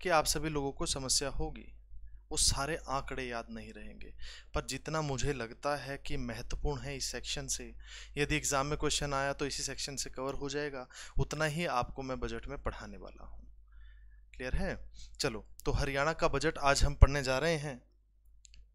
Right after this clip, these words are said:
क्या है इस वर्ष या क्या रहेगा इस वर्ष? टॉपिक है हमारा बेटे कौन सा? टॉपिक कौन सा है हमारा? टॉपिक है बेटे बजट।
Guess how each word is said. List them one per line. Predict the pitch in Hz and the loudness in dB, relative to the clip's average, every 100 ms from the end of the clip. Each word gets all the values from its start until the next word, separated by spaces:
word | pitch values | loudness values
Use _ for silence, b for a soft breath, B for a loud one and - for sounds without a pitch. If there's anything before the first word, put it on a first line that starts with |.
| - | 0
क्या | 160 165 | 8 8
है | 151 151 139 | 8 2 0
इस | - | 0
वर्ष | 147 151 - | 0 0 0
या | 139 | -2
क्या | - 147 | 2 4
रहेगा | 151 147 147 143 | 6 4 4 2
इस | 123 - | 0 0
वर्ष? | 127 117 - - - b b b b - - | 0 0 0 -2 -10 b b b b -4 4
टॉपिक | 139 165 | 6 6
है | 135 131 | 2 -4
हमारा | 127 131 127 | 0 0 0
बेटे | 127 131 | -4 -8
कौन | 135 123 | -4 -4
सा? | 123 156 196 - _ _ - - - - - - - _ - - - - - - b b b b - - - | -2 -4 -6 -12 _ _ -20 -20 -20 -20 -20 -20 -20 _ -20 -20 -20 -18 -14 -12 b b b b -20 -20 -6
टॉपिक | 127 143 | -4 -4
कौन | 139 135 | -2 -2
सा | - 151 | 0 -2
है | 143 | -4
हमारा? | 127 127 120 156 - - - _ _ _ _ _ _ _ _ _ _ _ _ - - - - - | -4 -4 -4 -6 -8 -14 -20 _ _ _ _ _ _ _ _ _ _ _ _ -20 -20 -20 -20 -4
टॉपिक | 139 - 139 | 0 4 6
है | - | 4
बेटे | 127 - | 0 -4
बजट। | - 107 101 98 | -2 -2 -2 -6